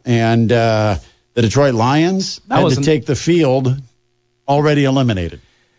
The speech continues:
Speaker 2: Yes,
Speaker 1: And
Speaker 2: they
Speaker 1: still
Speaker 2: did.
Speaker 1: beat the Packers.
Speaker 2: Still beat the Packers, and that was an embarrassing loss for the Packers with your players acting like hooligans and, uh, just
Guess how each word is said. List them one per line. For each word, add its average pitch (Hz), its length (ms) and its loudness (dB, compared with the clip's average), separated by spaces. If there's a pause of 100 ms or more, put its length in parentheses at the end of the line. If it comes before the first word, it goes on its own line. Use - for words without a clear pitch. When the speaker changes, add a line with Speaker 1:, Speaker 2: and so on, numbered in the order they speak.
(120)
Speaker 2:
Yes, 143 180 0
Speaker 1:
And 160 80 2
Speaker 2:
they 185 80 2
Speaker 1:
still 175 200 2
Speaker 2:
did. 196 80 -4
Speaker 1:
beat 220 180 -6
the 202 100 -8
Packers. 143 480 -6
Speaker 2:
Still 165 220 0
beat 190 160 -2
the 208 80 -2
Packers, 214 500 -2
and 139 180 2
that 160 120 2
was 170 200 0
an 139 100 0
embarrassing 165 520 0
loss 185 220 0
for 185 100 -4
the 147 80 -2
Packers 190 460 0
with 135 200 -2
your 117 200 -4
players 175 520 0
acting 156 340 0
like 127 260 0
hooligans 226 760 0
and, 117 400 0
uh, 107 280 -6
just 127 280 -6